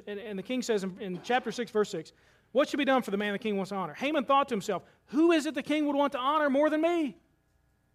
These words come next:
I mean, th-, this is great. You, I mean, it, this is incredible.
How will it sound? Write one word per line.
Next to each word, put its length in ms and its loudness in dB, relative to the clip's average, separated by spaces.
I 40 -4
mean, 80 2
th-, 160 -2
this 180 0
is 100 -4
great. 340 2
You, 200 -6
I 60 -2
mean, 120 2
it, 440 -6
this 200 -10
is 120 -8
incredible. 420 -2